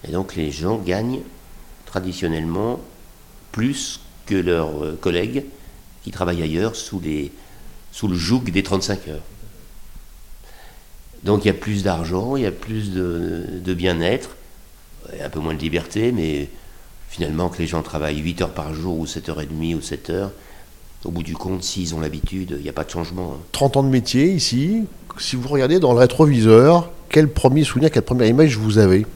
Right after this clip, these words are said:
Speaker 1: Je suis arrivé à Lyon, revenu à Lyon, parce que étudiant, vous n'avez pas les mêmes réseaux. Je ne connaissais personne. Et, euh, voilà, il a fallu, euh, euh, connaître, euh, des nouveaux banquiers,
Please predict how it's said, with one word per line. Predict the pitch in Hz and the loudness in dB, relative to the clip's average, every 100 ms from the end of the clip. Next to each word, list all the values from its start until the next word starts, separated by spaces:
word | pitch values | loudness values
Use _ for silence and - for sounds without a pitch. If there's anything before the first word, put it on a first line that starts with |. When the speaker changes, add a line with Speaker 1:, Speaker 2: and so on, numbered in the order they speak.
| - - - - | -10 -8 -4 -4
Speaker 1:
Je | - 92 | -4 -4
suis | - 107 | -2 0
arrivé | 104 117 | 2 2
à | 98 | 2
Lyon, | 90 82 107 - - - - - - | 0 -2 -2 -8 -16 -18 -16 -16 -8
revenu | - 135 131 127 | 4 4 6 6
à | 110 | 6
Lyon, | 98 95 110 135 - - - - - - - - | 6 2 0 -4 -12 -18 -16 -14 -16 -16 -18 -14
parce | 76 - | -12 -4
que | |
étudiant, | 82 - 73 85 90 | -4 -4 -4 2 2
vous | 73 | 2
n'avez | 76 | 0
pas | 80 | 0
les | 78 | 2
mêmes | 78 | 2
réseaux. | 76 92 110 101 - - - | 0 -4 -6 -8 -10 -12 -8
Je | - | -2
ne | 87 87 | 2 2
connaissais | 87 107 98 - 117 - | 0 0 0 -2 -8 -8
personne. | 113 98 - 98 78 85 - - - - | -8 -8 -6 -6 -6 -12 -16 -16 -14 -2
Et, | 95 95 | 2 4
euh, | 90 87 80 78 76 73 71 | 4 2 0 -2 -2 -4 -4
voilà, | 80 80 | -6 -4
il | 87 76 | -2 -2
a | |
fallu, | 82 82 80 82 85 | -4 -6 -4 -4 -4
euh, | 76 76 76 76 - - - - - - - | -4 -6 -8 -10 -14 -20 -20 -20 -20 -18 -16
euh, | - - 80 85 - | -12 -12 -12 -12 -4
connaître, | 82 78 76 80 - - | -2 0 -2 -4 -6 -10
euh, | - 69 - 80 - - | -8 -10 -10 -12 -12 -14
des | 76 69 | -12 -8
nouveaux | 73 73 | -8 -6
banquiers, | 80 87 80 - 80 78 76 | 0 -2 -2 -6 -2 -2 -2